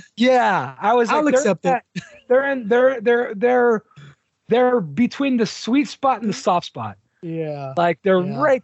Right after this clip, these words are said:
Speaker 1: there. And, like,
Speaker 2: Yeah.
Speaker 1: I guarantee you the thirteen-year-old was the coolest kid in school the next day.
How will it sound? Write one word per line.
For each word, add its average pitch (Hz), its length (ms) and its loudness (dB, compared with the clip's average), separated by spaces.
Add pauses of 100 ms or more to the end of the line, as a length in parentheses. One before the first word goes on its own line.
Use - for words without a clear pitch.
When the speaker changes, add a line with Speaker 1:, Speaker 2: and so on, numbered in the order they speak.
Speaker 1:
there. 131 520 -2
And, 185 220 -2
like, 180 300 2
Speaker 2:
Yeah. 139 380 -8 (600)
Speaker 1:
I 208 100 0
guarantee 269 480 0
you 233 100 2
the 180 100 0
thirteen-year-old 185 640 0
was 135 160 -4
the - 80 -12
coolest 196 380 -2
kid 190 140 0
in 151 60 -4
school 175 260 -2
the 135 100 -2
next 139 280 -4
day. 92 240 -14